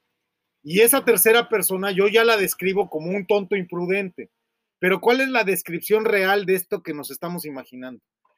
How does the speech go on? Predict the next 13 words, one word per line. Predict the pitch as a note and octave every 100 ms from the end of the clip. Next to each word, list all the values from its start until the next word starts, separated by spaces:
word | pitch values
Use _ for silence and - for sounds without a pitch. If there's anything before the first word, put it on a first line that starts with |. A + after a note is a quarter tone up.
| _
Pues | D#3
la | F3+
descripción | F3+ - E3+ F3 B3
real | C4 A#3+ B3
hay | B3
que | A#3+ A#3+
definirla, | G#3 F#3 F#3 A3 F#3+ B2+ G#2
hay | G3
que | A3+
tener | A3+ A3+ A#3
defi-, | A3 F3+ D#3+ F3 F3+
definiciones | D#3 D#3+ D#3+ F3+ G#3 A3
objetivas, | E3+ - E3+ F#3+ F#3+ A2+ -